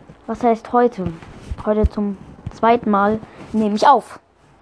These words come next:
Vielleicht auch heute dreimal, wenn Nelly jetzt mal antworten würde. Nelly! Falls du den Podcast hörst, antworte mir doch bitte. Bitte.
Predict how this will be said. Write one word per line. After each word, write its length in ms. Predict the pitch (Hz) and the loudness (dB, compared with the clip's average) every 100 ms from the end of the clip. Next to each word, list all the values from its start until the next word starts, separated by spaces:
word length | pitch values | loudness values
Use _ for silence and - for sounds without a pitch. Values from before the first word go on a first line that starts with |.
| - - - - - | -20 -20 -20 -18 4
Vielleicht 300 | 254 254 - | 6 6 4
auch 200 | 233 247 | 2 2
heute 260 | 254 254 254 | 4 2 2
dreimal, 500 | 262 277 269 233 214 | 4 6 6 4 4
wenn 140 | 226 | 4
Nelly 200 | 233 226 | 4 2
jetzt 220 | 226 226 | 2 0
mal 160 | 254 254 | 0 2
antworten 560 | 277 294 254 220 220 208 | 2 2 2 2 0 0
würde. 160 | 202 | 2
Nelly! 800 | 226 285 349 349 330 330 320 302 - _ _ _ _ _ | 4 6 8 8 8 8 6 2 -2 _ _ _ _ _
Falls 160 | 262 262 | 0 2
du 80 | |
den 60 | 269 | 2
Podcast 420 | 262 262 233 226 | 2 2 0 0
hörst, 300 | 240 226 220 | 0 0 0
antworte 400 | 220 196 196 190 | -4 -2 -6 -8
mir 80 | 190 | -8
doch 140 | 175 | -8
bitte. 360 | - 175 - 170 _ _ _ _ _ _ _ _ _ _ | -12 -16 -16 -20 _ _ _ _ _ _ _ _ _ _
Bitte. 300 | 214 - 170 | -20 -18 -20